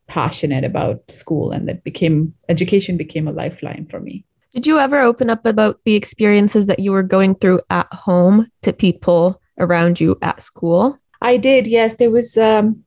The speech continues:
Speaker 1: there was one particular teacher, and I mentioned her in my book. Her name, uh, w-, was Miss Susan Haar. And, um, so I went to a British school in Abu Dhabi, and, uh, and my teacher,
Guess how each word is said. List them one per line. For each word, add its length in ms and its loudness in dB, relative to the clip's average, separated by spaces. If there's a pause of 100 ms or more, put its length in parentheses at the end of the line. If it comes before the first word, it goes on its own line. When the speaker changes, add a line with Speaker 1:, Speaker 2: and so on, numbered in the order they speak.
Speaker 1:
there 120 0
was 160 0
one 160 2
particular 440 0
teacher, 680 -2
and 120 0
I 60 2
mentioned 400 0
her 60 2
in 160 -2
my 100 2
book. 380 -2
Her 400 0
name, 520 2 (600)
uh, 420 0
w-, 280 0 (260)
was 260 0
Miss 240 0
Susan 380 0
Haar. 320 0
And, 380 2
um, 300 -2
so 120 0
I 40 4
went 200 0
to 80 4
a 40 2
British 300 -2
school 260 -8
in 120 0
Abu 160 -2
Dhabi, 420 -6
and, 220 -2
uh, 220 0 (440)
and 260 4
my 140 4
teacher, 640 0